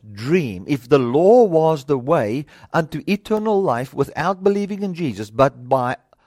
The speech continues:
obeying its commands, there would have been no need to bring another covenant.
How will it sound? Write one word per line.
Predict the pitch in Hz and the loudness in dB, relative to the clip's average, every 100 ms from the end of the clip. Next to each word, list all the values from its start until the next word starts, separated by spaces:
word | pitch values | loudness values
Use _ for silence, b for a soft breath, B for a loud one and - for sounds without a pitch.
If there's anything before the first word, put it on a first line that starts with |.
| _ - | _ -2
obeying | 123 113 160 196 190 | -2 2 4 4 2
its | 156 - | -4 -8
commands, | - 143 190 139 110 143 - - _ _ _ _ _ _ _ _ | -8 -4 -2 -2 -4 -10 -16 -18 _ _ _ _ _ _ _ _
there | 127 165 | 2 4
would | 165 170 | 4 4
have | 165 131 | 2 2
been | 151 156 156 - 123 | 0 0 -4 -12 -10
no | 135 151 190 233 | -4 0 2 2
need | 226 233 151 113 120 - b | 0 -2 -2 -4 -8 -16 b
to | 147 | -10
bring | 120 135 147 | -4 -4 -4
another | 131 120 113 | -4 -4 -6
covenant. | - 147 151 107 | -6 -8 -8 -12